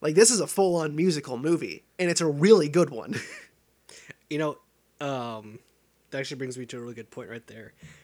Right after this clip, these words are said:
Speaker 2: So there's one song in particular in here. I bet you could go ahead and just take a guess which song it was. That was stuck in my head, and it was in there for, like, I watched this, like, about, I think, like, a week ago, week ago. I think I watched this thing. So now,
Speaker 1: Uh-huh.
Speaker 2: like, a couple of days ago, it finally,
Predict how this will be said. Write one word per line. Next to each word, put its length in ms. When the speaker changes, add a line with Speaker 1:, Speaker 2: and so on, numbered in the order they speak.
Speaker 2:
So 260
there's 320
one 320
song 300
in 80
particular 480
in 80
here. 320
I 60
bet 200
you 60
could 100
go 80
ahead 60
and 80
just 120
take 120
a 40
guess 300
which 220
song 160
it 100
was. 460
That 140
was 120
stuck 520
in 120
my 180
head, 520
and 380
it 80
was 160
in 60
there 140
for, 120
like, 260
I 60
watched 160
this, 100
like, 100
about, 180
I 80
think, 140
like, 120
a 40
week 260
ago, 220
week 200
ago. 200
I 60
think 180
I 40
watched 340
this 200
thing. 180
So 180
now, 140
Speaker 1:
Uh-huh. 100
Speaker 2:
like, 220
a 20
couple 180
of 60
days 200
ago, 200
it 120
finally, 360